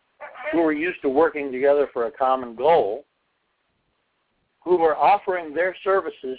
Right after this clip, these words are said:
to him, things done that he needed, because he doesn't have the resources available through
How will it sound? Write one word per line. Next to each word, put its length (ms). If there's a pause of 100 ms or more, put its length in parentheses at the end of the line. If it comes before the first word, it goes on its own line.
to 100
him, 300 (300)
things 260 (100)
done 300 (640)
that 180
he 220
needed, 400 (640)
because 320
he 120
doesn't 340
have 220
the 80
resources 680
available 520
through 120